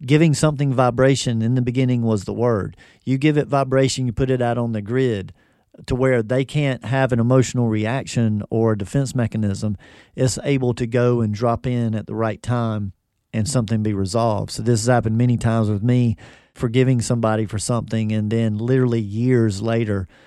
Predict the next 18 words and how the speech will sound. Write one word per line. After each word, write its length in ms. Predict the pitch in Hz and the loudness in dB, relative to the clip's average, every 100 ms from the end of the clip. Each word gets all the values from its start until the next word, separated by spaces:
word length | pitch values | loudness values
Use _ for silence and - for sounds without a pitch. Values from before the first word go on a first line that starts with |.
| - _ | -20 _
they 140 | - 123 | 0 2
either 140 | 117 | 2
drop 280 | 104 120 - | 2 0 2
by 120 | 120 | 0
my 140 | 113 101 | 0 -2
house 320 | 117 113 98 | 0 0 -2
or 60 | 104 | -2
give 140 | 113 | 0
me 120 | 113 | 0
a 60 | 104 | -2
call 480 | - 110 113 110 104 | -2 0 0 0 -2
and 120 | 104 | 0
go 160 | 113 | 0
start 340 | 101 - 120 - | -2 -2 -4 -2
going 180 | 120 107 | -2 -2
through 100 | 117 | -2
these 200 | 107 95 | -2 -4
apologies. 760 | 95 113 120 110 101 101 87 | -4 -2 -2 -2 -4 -8 -8